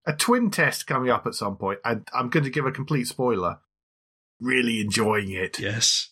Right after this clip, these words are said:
Speaker 1: But the Gladiator advert is so cool. I, I want a groundhog in a little harness to
Speaker 2: <laughs>
Speaker 1: They're having so much fun. I'm so jealous. I think I might take the little pink fluffy thing out of Johnny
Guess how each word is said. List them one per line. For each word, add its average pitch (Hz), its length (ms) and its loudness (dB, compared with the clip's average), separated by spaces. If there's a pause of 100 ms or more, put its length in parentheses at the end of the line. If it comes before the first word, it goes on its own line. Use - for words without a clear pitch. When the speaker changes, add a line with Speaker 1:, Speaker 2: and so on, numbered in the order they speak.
(120)
Speaker 1:
But 160 160 2 (300)
the 156 100 2
Gladiator 147 760 2
advert 113 480 0
is 120 400 -4
so - 540 -2
cool. - 400 -8 (480)
I, 120 80 0
I 127 180 2
want 135 240 -2
a 101 40 -10
groundhog 98 640 -2
in 95 120 -2
a 92 60 0
little 92 260 -6
harness 87 600 -8
to - 180 -14 (200)
Speaker 2:
<laughs> 381 80 -2 (560)
Speaker 1:
They're 160 160 4
having 190 300 2
so 233 220 -2
much 160 240 -2
fun. 139 360 0
I'm 113 120 -4
so 175 180 -4
jealous. 98 640 -4 (640)
I 139 80 0
think 202 220 4
I - 20 4
might 147 240 2
take 139 160 -2
the 127 80 -2
little 127 220 0
pink 123 340 -6
fluffy - 320 -6
thing 104 300 -4
out 95 160 0
of 95 80 -4
Johnny 98 420 2